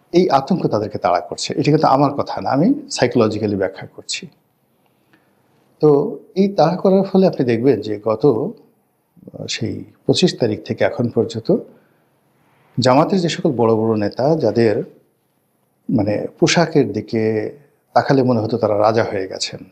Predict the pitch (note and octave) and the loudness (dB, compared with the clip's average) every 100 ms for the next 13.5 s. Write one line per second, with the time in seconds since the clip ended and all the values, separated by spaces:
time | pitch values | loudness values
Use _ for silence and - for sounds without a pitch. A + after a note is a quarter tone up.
0 | _ _ _ _ _ _ _ _ _ _ | _ _ _ _ _ _ _ _ _ _
1 | _ _ _ - C3 - C3+ B2+ B2+ A#2+ | _ _ _ 2 2 2 2 4 4 2
2 | B2 D3+ F3 C3 F#2+ F#2 G#2+ A#2+ A#2+ A#2+ | 2 2 2 2 -2 -6 0 2 4 2
3 | - A2 F#2 G#2+ - - - - _ _ | 0 -4 -6 -8 -8 -10 -10 -14 _ _
4 | _ _ _ _ _ _ _ _ _ _ | _ _ _ _ _ _ _ _ _ _
5 | _ - A#2+ - A#2+ A#2 A2+ G#2+ - _ | _ 0 2 2 2 4 2 -2 -10 _
6 | _ _ _ _ C#3+ C#3+ D3+ C#3 A#2 G2+ | _ _ _ _ 0 2 0 2 0 2
7 | G2+ F#2 - _ _ - - A#2 C3+ C#3 | 0 0 -10 _ _ -12 -6 0 2 2
8 | B2+ A#2+ A#2+ - A2 C#3+ B2+ A2+ A#2 - | 2 0 -2 -2 2 2 2 0 -2 -4
9 | G2+ B2+ A#2 - C3 G#2+ A2+ A2+ A#2 C3 | -6 -2 -2 0 0 0 0 0 2 2
10 | C3 D#3 - _ _ _ _ _ _ - | 2 -2 -8 _ _ _ _ _ _ -2
11 | B2 A2+ A2+ - A2+ G#2+ G2+ - - _ | 2 2 2 0 2 2 0 -6 -10 _
12 | _ _ _ _ _ A#2 - A2+ A#2 A2+ | _ _ _ _ _ -2 0 -2 2 2
13 | A2 A2 A2 G#2+ | 2 -2 -4 -4